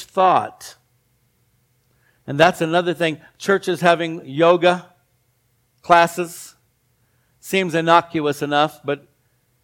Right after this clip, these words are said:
talk to somebody who's really in the know, like the late, great Carol Matriciana and others. Jo-, Johanna Michelson, The Beautiful Side of Evil, who's, these ladies spoke in our church several years ago.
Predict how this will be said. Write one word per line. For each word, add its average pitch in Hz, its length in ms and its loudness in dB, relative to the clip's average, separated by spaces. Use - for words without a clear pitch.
talk 180 220 2
to 160 80 -10
somebody 165 360 0
who's 156 200 -4
really 160 220 -2
in 156 100 -4
the 151 80 -8
know, 165 220 -4
like 139 200 2
the 143 100 -6
late, 143 220 -2
great 143 320 -4
Carol 160 240 -2
Matriciana 156 840 -4
and 135 180 -6
others. 151 500 -2
Jo-, 139 220 -8
Johanna 156 440 -2
Michelson, 156 600 -2
The 143 60 -8
Beautiful 151 320 -6
Side 151 280 -2
of 143 100 -4
Evil, 147 280 -6
who's, 139 220 -14
these 139 180 -10
ladies 147 320 -2
spoke 160 280 -6
in 147 80 -8
our 131 100 -8
church 160 240 -8
several 135 300 -8
years 143 220 -10
ago. 127 300 -6